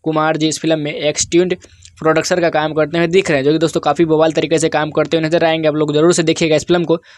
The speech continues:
और काफ़ी अच्छे अच्छे किरदार निभाए हैं दोस्तों, और काफ़ी कॉमेडियन फिल्म बना है। और दोस्तों काफ़ी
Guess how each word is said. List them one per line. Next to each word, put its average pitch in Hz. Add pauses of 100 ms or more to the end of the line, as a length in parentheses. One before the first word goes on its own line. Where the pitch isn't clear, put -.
(120)
और 147
काफ़ी 156
अच्छे 160
अच्छे 165
किरदार 151
निभाए 151
हैं 156
दोस्तों, 151 (320)
और 156
काफ़ी 165
कॉमेडियन 165
फिल्म 160
बना 156
है। 160
और 147
दोस्तों 160
काफ़ी 160